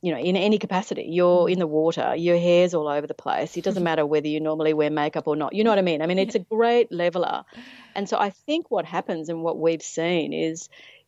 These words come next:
Speaker 1: w-, w-, women may be very, very nervous about what they're going to expect in the first sort of twenty-four hours. We try to give them, you know, a very extensive briefing, and we try to be lighthearted and not, not make it difficult for them. But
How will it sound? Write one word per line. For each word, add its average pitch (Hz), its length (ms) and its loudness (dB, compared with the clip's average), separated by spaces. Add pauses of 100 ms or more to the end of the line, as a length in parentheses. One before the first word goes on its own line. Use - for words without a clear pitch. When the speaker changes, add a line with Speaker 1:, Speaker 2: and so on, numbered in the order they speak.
(180)
Speaker 1:
w-, - 260 -4
w-, 196 320 4
women 233 280 4
may 175 100 0
be 165 120 -2
very, 160 360 2
very 156 280 -2
nervous 160 640 -4
about 156 440 0
what 160 200 -4
they're 156 180 0
going 151 220 -2
to 151 80 -2
expect - 440 -4
in 156 80 -4
the 151 80 -4
first 151 300 -2
sort 151 120 -2
of 143 60 -8
twenty-four 156 360 -2
hours. 139 240 -2
We 285 100 0
try 185 280 0
to 170 100 2
give 151 240 -6
them, 160 220 -4
you 151 100 -4
know, 151 80 -4
a 147 40 -4
very 160 240 2
extensive 151 480 -8
briefing, 147 440 0
and 147 120 -2
we 147 100 -2
try 156 260 -4
to 151 60 -6
be 151 80 -6
lighthearted 139 600 -2
and 143 140 -8
not, 147 220 -6 (540)
not 165 280 -2
make 147 220 -2
it 160 120 -8
difficult 160 420 -4
for 160 160 0
them. 165 160 -2
But 165 160 -4